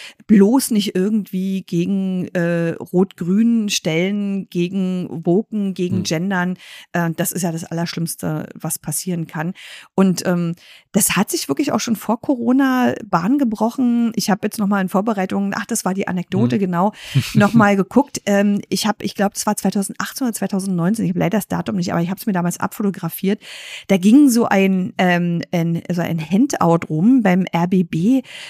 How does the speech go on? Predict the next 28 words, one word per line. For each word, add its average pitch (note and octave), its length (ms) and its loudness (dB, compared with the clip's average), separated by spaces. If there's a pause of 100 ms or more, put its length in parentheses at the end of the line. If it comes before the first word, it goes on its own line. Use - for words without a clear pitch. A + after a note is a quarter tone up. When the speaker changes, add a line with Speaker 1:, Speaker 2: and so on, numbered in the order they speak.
Speaker 1:
von G3 240 0
irgendeiner F#3+ 920 0 (100)
mysteriösen G3 840 -2
Kommission, G#3+ 920 0
wo F#3+ 100 0
es - 180 -4
ums F#3+ 320 -4
Wording F3+ 520 0
ging. D3 240 -4
Ne? F#3+ 120 0
Darüber F3+ 280 -2
wird - 80 -12
ja G3+ 80 -4
auch - 80 -10
grad - 220 -10
wieder F#3 120 -6
viel F#3 180 -4
diskutiert. F3 640 -6 (460)
Und G3 160 2
das G3+ 260 2
war F#3 140 4
so G3 120 4
ein F3+ 100 2
Ampelsystem B3+ 800 0
eingeführt, B3 720 -4
also F3 180 -2
rot, E3 420 -4
rot, F3 300 -6